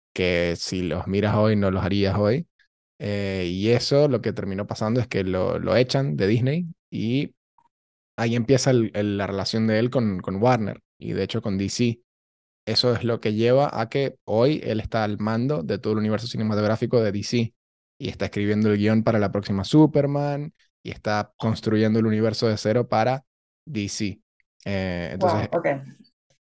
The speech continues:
Speaker 1: por esto, y de hecho es un, es un caso interesante porque ahora tiene un pie en, en cada una de las dos, este, como franquicias competidoras, si se quiere.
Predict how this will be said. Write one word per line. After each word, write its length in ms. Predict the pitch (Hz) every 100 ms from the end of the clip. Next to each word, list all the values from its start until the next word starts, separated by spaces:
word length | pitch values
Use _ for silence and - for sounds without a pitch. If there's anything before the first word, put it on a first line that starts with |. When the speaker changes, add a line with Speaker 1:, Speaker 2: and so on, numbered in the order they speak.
| _ -
Speaker 1:
por 140 | 123
esto, 260 | 127 - 165
y 80 | 120
de 100 | 117
hecho 160 | 123 127
es 60 |
un, 180 | 120 110
es 200 | 107 107
un 140 | 113
caso 200 | 110 123
interesante 360 | 131 127 135 180
porque 180 | 165 104
ahora 140 | 107
tiene 160 | 117 113
un 120 | 104
pie 260 | 113 117 123
en, 180 | 104 -
en 140 | 92
cada 160 | 98 98
una 160 | 101 98
de 60 |
las 120 | 98
dos, 180 | 107 107
este, 460 | 92 - 95 90 - - -
como 140 | - 113
franquicias 720 | - 98 113 110 113 107 -
competidoras, 720 | 107 104 107 101 104 110 104
si 120 | 107
se 120 | 107 107
quiere. 280 | 123 156